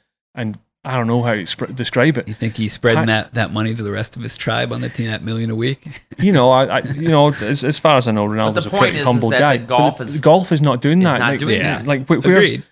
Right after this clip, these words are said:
Speaker 1: where's the enjoyment in watching the Solheim Cup, the Ryder Cup, the FedEx
Speaker 3: Because
Speaker 1: Cup?
Speaker 3: there's no passion.
Speaker 1: There's no passion there. These guys, I don't know how
Speaker 2: You
Speaker 1: it's
Speaker 2: gotta
Speaker 1: gonna, yeah.
Speaker 2: watch. You gotta wa-, actually watch it, 'cause there was a lot of passion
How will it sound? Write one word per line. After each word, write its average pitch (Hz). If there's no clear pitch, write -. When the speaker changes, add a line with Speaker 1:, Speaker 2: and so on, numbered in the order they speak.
Speaker 1:
where's 190
the 196
enjoyment 143
in 131
watching 131
the 135
Solheim 127
Cup, 127
the 127
Ryder 127
Cup, 127
the 127
FedEx 143
Speaker 3:
Because 220
Speaker 1:
Cup? -
Speaker 3:
there's 180
no 240
passion. 214
Speaker 1:
There's 160
no 233
passion 214
there. 208
These 196
guys, 185
I 147
don't 208
know 214
how 208
Speaker 2:
You 185
Speaker 1:
it's 196
Speaker 2:
gotta 202
Speaker 1:
gonna, 123
yeah. 120
Speaker 2:
watch. 123
You 196
gotta 165
wa-, 104
actually 104
watch 95
it, -
'cause 131
there 196
was 165
a 110
lot 107
of 92
passion 90